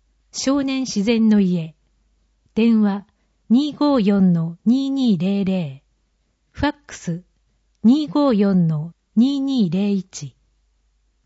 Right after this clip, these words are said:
Eメール、エスエイチアイゼットイーエヌアットマークシーアイティーワイドットエムアイティーオードットエルジードットジェーピ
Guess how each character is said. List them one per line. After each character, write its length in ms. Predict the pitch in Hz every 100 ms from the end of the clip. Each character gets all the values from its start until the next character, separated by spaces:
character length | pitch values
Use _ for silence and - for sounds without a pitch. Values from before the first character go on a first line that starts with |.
| _
E 200 | - 277 285
メ 280 | 277 262
ー 40 | 190
ル、 200 | 147 147 _ _ _ _ _ _ _ -
エ 80 | 208
ス 200 | - 294
エ 120 | 294
イ 80 | 269
チ 220 | - 247
ア 120 | 247
イ 220 | 202 151 _ _ _ _
ゼ 140 | - 214
ッ 40 |
ト 240 | 208 -
イ 240 | 285 269 254
ー 80 | 254
エ 60 |
ヌ 260 | 180 160 165 _ _
ア 100 | -
ッ 60 | 202 _
ト 120 | 277
マ 180 | 277 247
ー 40 |
ク 340 | 220 - 151 147 _ _ _
シ 340 | - - 285 285
ー 80 | 277
ア 20 |
イ 120 | 214
テ 140 | - 214
ィ 80 | 214
ー 40 |
ワ 120 | 208
イ 120 | 175 160
ド 140 | 170
ッ 40 | 170 _
ト 240 | - 160 156 _ _ _ _ _
エ 100 | 202
ム 180 | 254 285
ア 80 |
イ 100 | 285
テ 160 | 208 -
ィ 160 | 220 208
ー 100 | 214
オ 120 | 165
ー 40 |
ド 100 | 151
ッ 60 | 160 _ -
ト 220 | 160 165 _ _ _ -
エ 120 | 208
ル 120 | 277
ジ 140 | 269
ー 160 | 269 226
ド 120 | 165
ッ 40 | 165 _
ト 220 | 170 160 165
ジ 140 | - 226
ェ 40 |
ー 40 | 240 -
ピ 360 | 226 196 147